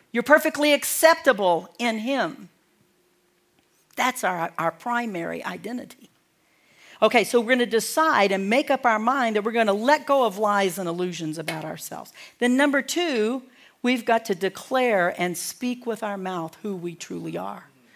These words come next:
We've got to focus on who we truly are, not focus on sin consciousness, not focus on the distorted image, not focus on the ill-fitting image,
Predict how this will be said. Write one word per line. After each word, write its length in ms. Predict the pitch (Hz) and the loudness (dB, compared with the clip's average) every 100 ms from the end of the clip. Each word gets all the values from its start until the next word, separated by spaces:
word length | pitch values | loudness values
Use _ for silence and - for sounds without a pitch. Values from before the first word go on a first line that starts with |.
| _ - | _ -10
We've 180 | - 202 | -4 2
got 180 | 233 208 | 2 2
to 100 | 196 | -2
focus 760 | - - - 302 - 165 160 - - _ | -4 -6 2 2 2 -4 -2 -8 -10 _
on 280 | 185 175 156 - - | -2 -2 -2 -10 0
who 320 | 294 302 277 | 2 2 2
we 160 | 269 | -2
truly 500 | 247 - 247 214 208 | -4 -6 -6 -4 -6
are, 440 | - 175 160 180 - - - - | -4 -2 -2 -6 -14 -20 -20 -4
not 300 | 196 311 - | 0 0 4
focus 380 | 254 - 214 | 2 4 0
on 180 | 220 190 | 0 -2
sin 200 | - 175 | -2 -4
consciousness, 680 | 160 180 165 175 - 180 - - - _ | -4 -4 -4 -8 -8 -8 -8 -16 -20 _
not 300 | 208 294 - | 2 2 2
focus 460 | - 226 214 185 | -4 -4 -4 -4
on 140 | 202 185 | -4 -4
the 100 | 170 | -6
distorted 600 | 160 - - 170 160 156 | -6 -8 -4 -4 -4 -4
image, 440 | 160 156 196 - - - | -4 -4 -8 -12 -18 -6
not 280 | 226 294 - | 2 2 2
focus 360 | 247 220 196 - | -2 0 -4 -2
on 220 | 190 170 | -4 -2
the 180 | 165 - | -2 0
ill-fitting 680 | 180 185 185 202 190 175 | -2 -2 -2 -2 -2 -4
image, 480 | 175 175 165 214 - | -6 -8 -6 -8 -12